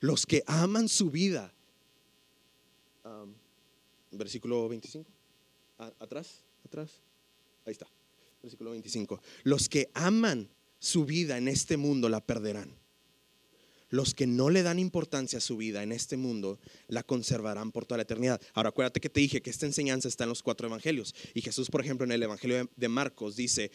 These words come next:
que aquel que muera su vida, dice, "Por mí y mi causa". Esto es bien importante. "Por mí y mi causa". Pero dice, "Los que aman su vida". Ahí en el versículo veinticinco. "Los que aman su vida". Mira,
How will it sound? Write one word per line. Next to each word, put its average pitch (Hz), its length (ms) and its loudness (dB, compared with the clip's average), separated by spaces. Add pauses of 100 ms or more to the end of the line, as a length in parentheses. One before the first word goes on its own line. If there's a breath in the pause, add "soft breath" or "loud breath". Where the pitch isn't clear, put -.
(160 loud breath)
que - 80 -2
aquel 127 200 0
que 139 120 2
muera 131 320 2
su 160 160 2
vida, 135 300 2
dice, 120 280 2 (160 soft breath)
"Por 135 280 -2
mí 156 260 6
y - 20 8
mi 214 140 4
causa". - 500 2 (800)
Esto - 140 -6
es 139 40 0
bien 139 120 6
importante. 127 480 0 (240 loud breath)
"Por 139 200 2
mí 160 200 6
y 220 60 8
mi 214 120 8
causa". 151 540 -2 (840 soft breath)
Pero 131 140 2
dice, 135 220 4
"Los 127 180 2
que 143 140 0
aman 156 260 2
su 139 320 2
vida". 165 500 6 (600)
Ahí 117 200 2
en 120 80 2
el 127 80 0
versículo 131 380 0
veinticinco. 120 560 -2 (180 loud breath)
"Los 135 220 4
que 151 100 -2
aman 160 240 -2
su 151 140 2
vida". 131 180 4
Mira, 123 220 4